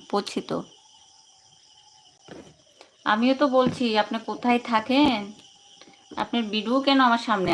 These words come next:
আসে না? কেমন আছেন সেটাও বলেন। কি করে রেখেছেন? আমার থেকে কি চ্যানেলটাকে লুকিয়ে রেখেছেন নাকি? এখন আর ভিডিওই দেখি না।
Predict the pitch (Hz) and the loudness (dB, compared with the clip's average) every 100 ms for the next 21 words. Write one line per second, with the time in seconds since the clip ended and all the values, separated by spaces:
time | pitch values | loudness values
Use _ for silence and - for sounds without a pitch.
0 | 147 151 147 180 - _ _ _ _ _ | 0 0 -4 -6 -12 _ _ _ _ _
1 | _ _ _ - - - - - - - | _ _ _ -20 -16 -16 -18 -20 -20 -20
2 | - - 220 240 226 214 254 262 302 - | -12 -6 -2 2 2 2 0 2 0 -6
3 | - _ - 196 190 165 143 175 - _ | -20 _ -10 -4 -2 0 -2 -4 -12 _
4 | - - _ _ _ _ - _ _ _ | -20 -20 _ _ _ _ -20 _ _ _
5 | _ _ _ _ _ _ _ - 226 226 | _ _ _ _ _ _ _ -10 -6 -4
6 | 226 254 240 214 196 185 202 208 233 240 | 0 0 0 -2 0 0 0 0 -2 -2
7 | 254 247 226 190 196 190 202 226 240 185 | 0 0 0 0 0 2 2 2 0 -2
8 | 202 240 262 262 185 135 - - - _ | 0 2 2 2 0 0 -4 -16 -20 _
9 | _ _ _ _ _ 170 175 196 202 180 | _ _ _ _ _ -8 -4 -2 0 -2
10 | 175 185 185 196 208 214 226 | -2 -4 -2 -4 -4 -8 -8